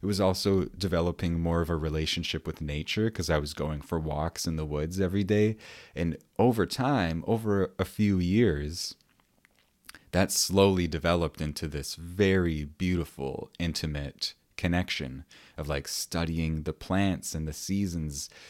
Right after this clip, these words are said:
starting to harvest certain, certain things for medicine, and rekindling this deep spiritual intimacy with the land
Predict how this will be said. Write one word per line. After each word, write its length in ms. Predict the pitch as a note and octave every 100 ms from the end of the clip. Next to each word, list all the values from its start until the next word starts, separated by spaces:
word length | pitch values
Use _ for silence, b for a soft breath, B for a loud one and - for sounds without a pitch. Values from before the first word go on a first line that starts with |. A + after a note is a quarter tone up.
| B
starting 460 | - - F#2 F2
to 100 | E2
harvest 560 | D#2 - G2+ F#2+ E2+ -
certain, 560 | - E2+ D2+ D#2+ D2+ D2 _
certain 640 | - F2+ D#2+ - D2+ D2 - B B B -
things 420 | - F2+ D#2+ -
for 160 | -
medicine, 800 | D#2+ F2 G#2 G#2 - E2+ D#2 C#2+ C#2+ b b b -
and 360 | F2 E2 D#2
rekindling 800 | F2+ E2+ - G2+ G#2 G2 F2 D#2+
this 180 | D#2 -
deep 540 | E2+ D#2+ F2 F2 D2+ -
spiritual 1120 | - - F#2+ F2+ E2+ D#2 - E2+ D#2 D2 -
intimacy 920 | G2+ G#2+ - E2 D2 - D#2+ B1+ D2 -
with 200 | F2 -
the 120 | F2+
land 520 | D#2+ E2 D#2+ C2+ C2+